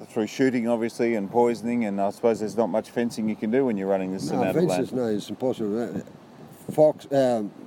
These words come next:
Speaker 2: yes, we don't have to tell this, we, but, but we use po-, not, not in this place,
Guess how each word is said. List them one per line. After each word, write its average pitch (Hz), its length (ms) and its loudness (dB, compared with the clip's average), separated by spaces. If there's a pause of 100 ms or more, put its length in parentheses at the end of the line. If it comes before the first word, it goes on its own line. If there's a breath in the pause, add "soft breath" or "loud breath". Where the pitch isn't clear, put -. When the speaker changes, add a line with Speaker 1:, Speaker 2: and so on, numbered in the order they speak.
(140)
Speaker 2:
yes, 120 500 -2 (380)
we 127 140 2
don't 117 120 0
have 117 160 -2
to - 80 -16
tell 110 340 -4
this, 107 240 -6
we, 92 180 -4 (100)
but, 110 240 -4
but 95 100 -6
we 110 340 0
use 120 340 -2 (560)
po-, 127 220 -2
not, 135 260 -2
not 165 240 0
in 123 180 0
this 135 200 -4
place, 107 340 -2